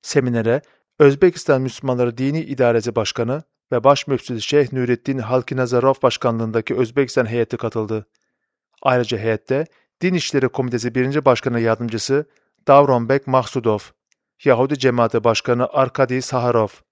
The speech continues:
Alman Luteriyev Kilisesi Başkanı Ludmilla Schmidt, Özbekistan Parlamentosu Oli Meclis, üyesi Dilarom Fayziva, ayrıca din bilginleri ve uzmanlar da yer almıştır. Yorum.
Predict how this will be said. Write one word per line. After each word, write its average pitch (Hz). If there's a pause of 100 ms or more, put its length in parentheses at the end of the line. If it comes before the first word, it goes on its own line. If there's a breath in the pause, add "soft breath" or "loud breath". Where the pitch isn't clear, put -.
(460)
Alman 139
Luteriyev 131
Kilisesi 120
Başkanı 117
Ludmilla 127
Schmidt, - (500)
Özbekistan 131
Parlamentosu 120 (320)
Oli 131
Meclis, 113 (300)
üyesi 139
Dilarom 135
Fayziva, 117 (440)
ayrıca 127
din 151
bilginleri 120
ve 131
uzmanlar 120
da 135
yer 120
almıştır. 107 (1040)
Yorum. 110